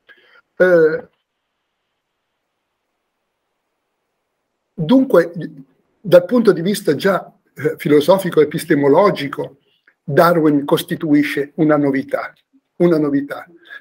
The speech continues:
perché in qualche misura ci dice che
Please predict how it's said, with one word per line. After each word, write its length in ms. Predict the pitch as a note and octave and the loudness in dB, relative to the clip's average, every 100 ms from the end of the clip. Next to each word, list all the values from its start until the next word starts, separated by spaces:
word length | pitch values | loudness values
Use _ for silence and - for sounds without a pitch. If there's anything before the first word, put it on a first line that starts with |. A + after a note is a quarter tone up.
| _ | _
perché 280 | A#3 A3+ G3+ | 2 4 2
in 100 | E3 | 2
qualche 300 | A3 - A3+ | -2 0 0
misura 440 | A#3 G#3 A#3 A3+ | 0 0 -2 -2
ci 280 | A3+ G3 E3 | -4 -10 -8
dice 440 | D#3+ D#3 - F#3 _ _ _ - | -12 -8 -8 -8 _ _ _ -8
che 460 | B3+ A3 E3+ - | 0 0 0 -6